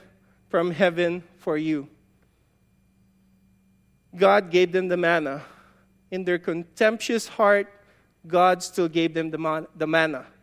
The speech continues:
Gave them food to eat, gave them the quails. And then down further, this is what, uh, Moses told, uh, Aaron. "Say to the congregation of the children of Israel,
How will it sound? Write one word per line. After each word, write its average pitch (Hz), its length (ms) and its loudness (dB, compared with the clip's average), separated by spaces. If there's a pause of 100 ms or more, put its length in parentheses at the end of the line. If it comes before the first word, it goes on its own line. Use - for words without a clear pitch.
(340)
Gave 175 180 2
them 170 140 -2
food 233 300 -4
to 240 100 -10
eat, 254 460 -8
gave 196 220 2
them 190 140 0
the 180 100 -2
quails. 214 580 0 (300)
And 196 120 -2
then 185 200 0
down 220 260 4
further, 220 480 4
this 202 320 -4
is 202 160 -6
what, 196 280 -2
uh, 175 220 0
Moses 190 460 -4 (140)
told, 190 340 2
uh, 170 180 -4 (300)
Aaron. 175 340 2 (580)
"Say 254 420 2
to 349 120 -4
the 339 120 0
congregation 254 840 0
of 196 120 -6
the 180 100 -2
children 240 520 -2
of 240 140 -4
Israel, 170 600 -2